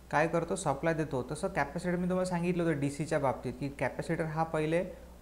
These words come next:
अ, सुरू राहतो, म्हणजे close राहतो आणि नंतर थोड्या वेळानं तो open होतो. तर जसा open झाला तसं आता capacitor जर सुरुवातीला close असेल, म्हणजे as a शॉर्ट circuit जर तो काम करत असेल, capacitor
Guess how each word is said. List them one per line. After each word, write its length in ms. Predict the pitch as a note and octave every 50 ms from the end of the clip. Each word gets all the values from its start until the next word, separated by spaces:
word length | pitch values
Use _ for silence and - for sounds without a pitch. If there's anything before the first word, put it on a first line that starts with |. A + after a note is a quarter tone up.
| - -
अ, 220 | - C3 B2+ C3 B2+
सुरू 300 | - - - C#3+ D3 D#3+
राहतो, 440 | D#3 D#3+ D3 C#3+ - - E3 F3 F#3+ -
म्हणजे 220 | D3+ C#3 B2+ C3+
close 380 | C#3 - - D3 - E3 D#3+ D#3
राहतो 320 | D3+ C#3 C3 C3 - F3
आणि 180 | F#3 F3+ D3+ D3+
नंतर 240 | D3+ D3 C#3+ C#3+ E3+
थोड्या 240 | E3+ - D3+ C#3+ C#3+
वेळानं 260 | D3 D3+ D3 D3 D3 C#3+ -
तो 160 | E3+ G3 -
open 300 | - - C3+ C#3+ C#3+ B2
होतो. 360 | A#2 G#2+ G2+ - - A2+ G#2 - - - - - - - - -
तर 40 | D3
जसा 260 | C#3 C3+ C#3+ - G3+
open 340 | G3 E3 D3+ D3+ E3+ G3 F#3+
झाला 320 | F3+ F#3 F3+ F3+ E3 C3 G#2+ - -
तसं 180 | C#3+ - F3+
आता 160 | D3+ - - E3+ - - - - - - - - -
capacitor 460 | - B2+ B2 - F3 F3+ G3+ F3 F#3+
जर 120 | F#3+ F#3+ G#3
सुरुवातीला 540 | G3+ G3+ E3+ F3 F#3 F#3 F#3 G3 F3+ F#3+
close 360 | F#3+ F#3+ F#3 - E3 E3+ E3 D3+
असेल, 340 | C3+ - - C3 G2+ G#2 A#2
म्हणजे 200 | B2 C#3 C#3+ D#3+
as 140 | D3+ D3 D#3+
a 40 | F3+
शॉर्ट 300 | F3+ F3+ - D#3 E3+ E3+
circuit 340 | - F3+ D3+ - F3 E3 D#3+
जर 80 | E3 D#3+
तो 60 | - F3
काम 320 | F3 - D3 C#3+ D3+ D#3+
करत 240 | D#3 D#3 C#3+ C#3+ -
असेल, 280 | B2+ A#2+ - - A2 G2+ - - - - - - - - - -
capacitor 640 | - A2+ A2 - D#3 D#3+ - - C3 - B2+ B2 C#3+